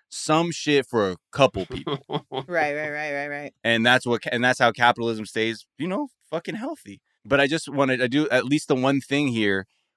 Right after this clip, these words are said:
Speaker 1: a-, aside from whether or not, you know, we'll have, you know, we need Major League Baseball to do something.
Speaker 2: <laughs>
Speaker 1: They are looking at a huge price tag, in that the All-Star Game will bring forty million dollars to the city.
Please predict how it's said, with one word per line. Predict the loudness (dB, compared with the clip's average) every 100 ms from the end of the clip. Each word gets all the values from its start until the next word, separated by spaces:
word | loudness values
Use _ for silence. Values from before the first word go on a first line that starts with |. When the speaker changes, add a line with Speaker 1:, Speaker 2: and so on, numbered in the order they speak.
| _ _ -8
Speaker 1:
a-, | -6 -4
aside | -6 2 6 6 2
from | -2 0
whether | 0 0
or |
not, | 0 -2 -4 -8
you | -6
know, | -4 -6 -6
we'll | -4
have, | 0 0 0 -10 -12
you | -10
know, | -6
we | -6
need | -6 -6
Major | -4 -2 -4
League | -6 -4
Baseball | -4 -2 -4 -2
to | -2
do | -2
something. | -4 -4 -2 -2 -2
Speaker 2:
<laughs> | _ _ _
Speaker 1:
They | 0 2
are | 6 6 8
looking | 4 2 0
at | 2
a | 2 0
huge | -6 -6 0 0 0 -2
price | 2 2 0
tag, | -6 -8 -8 _ _ _ -6
in | -2
that | 0 0
the | 0
All-Star | 2 2 4 0
Game | 2 0 -2
will | -4 -4
bring | -2 -4
forty | -6 -4 -2 0 -2
million | -4 -6 -4
dollars | -4 -4 -6 -12
to | -14
the | -14
city. | -16 -18 -18